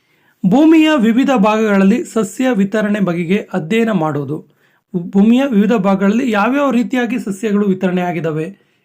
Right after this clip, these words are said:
ಎನ್ನುವ ವಿಷಯ ಬಗ್ಗೆ ಅಧ್ಯಯನ ಮಾಡೋದಕ್ಕೆ ಏನಂತೇಳಿ ಕರಿತೀವಿ ಕೇಳಿದ್ದಾರೆ.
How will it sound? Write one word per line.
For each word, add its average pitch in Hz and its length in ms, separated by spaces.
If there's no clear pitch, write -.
ಎನ್ನುವ 285 280
ವಿಷಯ 220 260
ಬಗ್ಗೆ 175 600
ಅಧ್ಯಯನ 202 380
ಮಾಡೋದಕ್ಕೆ 175 460
ಏನಂತೇಳಿ 190 500
ಕರಿತೀವಿ 147 420
ಕೇಳಿದ್ದಾರೆ. 156 680